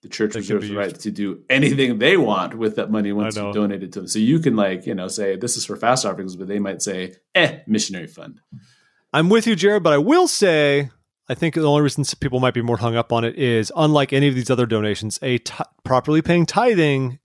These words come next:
Speaker 2: is a factor on having a temple recommend. So there's, people might be a little more concerned because they don't want to.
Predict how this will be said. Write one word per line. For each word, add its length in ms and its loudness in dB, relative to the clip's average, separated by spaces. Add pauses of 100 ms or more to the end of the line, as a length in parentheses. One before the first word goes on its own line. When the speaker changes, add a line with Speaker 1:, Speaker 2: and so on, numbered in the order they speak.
(140)
Speaker 2:
is 160 2
a 120 2
factor 400 0
on 280 -2
having 300 0
a 60 0
temple 280 2
recommend. 460 -4
So 160 0
there's, 220 2
people 280 -2
might 140 0
be 80 -2
a 60 2
little 120 4
more 140 2
concerned 680 -2
because 360 -6
they 100 -4
don't 260 -6
want 240 -6
to. 320 -8